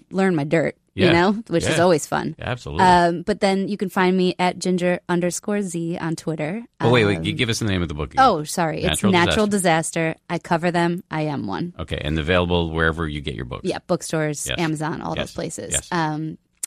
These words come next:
Speaker 1: and then I would say that
Speaker 2: Social
Speaker 1: the
Speaker 2: media.
Speaker 1: social media. So Facebook, I'm on. I have a fan page there, and I interact with everybody. Um, that's a big part of my life still.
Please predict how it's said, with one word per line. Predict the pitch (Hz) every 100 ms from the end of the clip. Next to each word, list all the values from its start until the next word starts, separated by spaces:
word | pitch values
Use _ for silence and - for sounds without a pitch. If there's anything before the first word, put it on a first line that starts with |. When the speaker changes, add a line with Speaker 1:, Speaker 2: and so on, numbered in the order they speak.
| -
Speaker 1:
and | 185 185
then | 247 262 226 214 214 208 -
I | 190 180
would | 180
say | - 180 175 175 165
that | 170 - _
Speaker 2:
Social | - - -
Speaker 1:
the | 85
Speaker 2:
media. | 73 73
Speaker 1:
social | 127 180
media. | 196 175 175 170
So | 165 180
Facebook, | 160 - - 175 170 - 190 -
I'm | 180
on. | 165 160 160
I |
have | 156
a | 156
fan | - 160
page | 165 156 -
there, | 175 175 175 175
and | 170
I | 151
interact | 180 165 160
with | -
everybody. | 156 147 143 123 180 -
Um, | 170 170 -
that's | 165 156
a | 170
big | 160 151
part | - 156
of | 151
my | 151 147
life | 147 143
still. | - 151 -